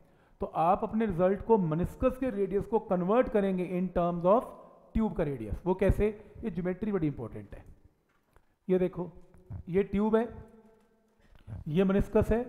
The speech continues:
imaginary sphere बनाया, ये रेडियस किसका, capital R मेनिस्कस का, और tube का रेडियस small r, देख रहे हो, tube का radius small आर, cylindrical tube है, और meniscus का capital आर।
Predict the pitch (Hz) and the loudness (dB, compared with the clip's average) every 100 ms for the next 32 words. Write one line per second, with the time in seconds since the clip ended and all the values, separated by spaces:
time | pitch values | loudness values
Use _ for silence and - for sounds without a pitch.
0 | - - - - _ _ _ _ - - | -10 -20 -20 -20 _ _ _ _ -20 -6
1 | - 175 170 185 202 214 214 202 202 202 | -2 2 2 2 2 0 2 2 4 2
2 | 196 208 247 - - - - _ _ _ | 2 0 -2 -12 -16 -18 -20 _ _ _
3 | _ _ _ - - 160 151 202 233 208 | _ _ _ -16 -10 -8 -2 2 4 4
4 | 196 214 214 - 208 - 208 185 202 175 | 4 4 2 0 -4 0 0 0 0 -2
5 | - 196 208 - 147 143 175 - 226 - | 0 2 2 0 -6 -2 -2 0 -2 -2
6 | - 240 - - - _ _ _ _ - | -2 -4 -6 -20 -20 _ _ _ _ -10
7 | 180 175 - 202 214 220 208 208 240 - | -6 -6 -2 -2 2 4 4 4 2 0
8 | - - - - - 151 131 92 - - | -12 -20 -20 -10 -6 -4 -6 -8 -14 -18
9 | - 151 165 185 208 - 170 175 185 180 | -8 -6 -2 -2 -4 -2 -2 0 -2 0
10 | 175 - 151 156 185 254 - - - 147 | -2 -2 0 2 0 -2 -8 -18 -8 -6
11 | 156 175 175 170 170 226 - - - - | -4 -2 0 0 2 -2 -4 -16 -20 -20
12 | - 151 160 180 - 240 - 220 208 190 | -6 -2 0 -2 -2 -2 0 2 0 0
13 | 202 175 127 - | 0 -2 -4 -10